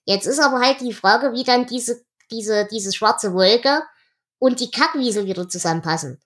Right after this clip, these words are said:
Weil wie diese Kackwiesel-Infektion funktioniert, das hab ich auch nicht verstanden.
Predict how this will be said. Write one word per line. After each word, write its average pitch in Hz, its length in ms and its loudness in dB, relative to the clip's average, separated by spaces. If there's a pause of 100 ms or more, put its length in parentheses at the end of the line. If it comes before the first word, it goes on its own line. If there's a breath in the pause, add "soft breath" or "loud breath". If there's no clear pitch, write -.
(300)
Weil 190 200 2
wie 240 120 0
diese 240 360 0
Kackwiesel-Infektion 294 1120 0
funktioniert, 277 440 -2
das 269 100 -2
hab 277 120 0
ich 247 180 -16
auch 359 220 2
nicht 202 180 -2
verstanden. 156 600 -8